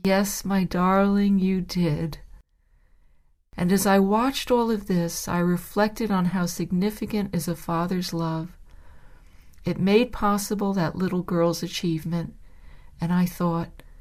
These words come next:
"That achievement and the confidence it gave her,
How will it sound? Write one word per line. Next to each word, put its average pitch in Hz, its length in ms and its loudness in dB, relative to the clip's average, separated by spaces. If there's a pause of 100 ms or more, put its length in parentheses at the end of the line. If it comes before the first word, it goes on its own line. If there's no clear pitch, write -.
(380)
"That 208 220 0
achievement 208 840 -4
and 165 140 -4
the 170 60 -4
confidence 190 680 -2
it 175 140 -6
gave 170 360 -2
her, 160 280 -6